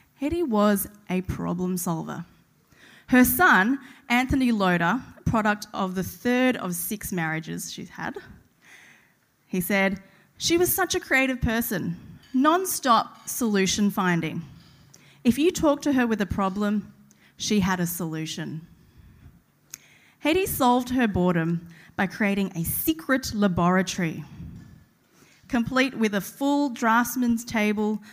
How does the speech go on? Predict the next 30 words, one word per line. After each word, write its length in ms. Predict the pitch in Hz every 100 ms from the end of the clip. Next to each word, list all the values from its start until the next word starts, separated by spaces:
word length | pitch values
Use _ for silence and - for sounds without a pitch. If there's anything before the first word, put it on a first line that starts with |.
| -
the 100 | 180
right 300 | 185 226 -
kind 220 | 277 262
of 80 | 254
lighting, 580 | 214 202 208 202 202 202 - -
bookshelves 580 | 185 247 - 262 254 233
of 120 | 202
engineering 640 | 214 220 220 220 220 208 196
reference 480 | 190 185 196 185
books. 500 | - 185 180 - - - _ _ _ _ _ _ _ _ _ _ _ -
In 140 | 339
her 180 | 359 440
secret 520 | - 269 254 262 -
lab, 440 | 180 165 143 220 240 - - - -
I 60 | 165
love 160 | 151
that, 160 | - - 196
in 100 | 202
her 80 | 175
secret 380 | 170 175 175 165
lab, 240 | - 165 - _ - - _ _ _ _ _
she 300 | - - 269
tinkered 760 | - - 359 427 330 185 180 196 - - - - - -
with 180 | 226 226
inventions 500 | 220 240 247 240 226
like 200 | 202 208
an 60 |
improved 600 | 196 180 277 311 349 -
traffic 440 | - 208 175 180 170
light, 400 | 165 269 -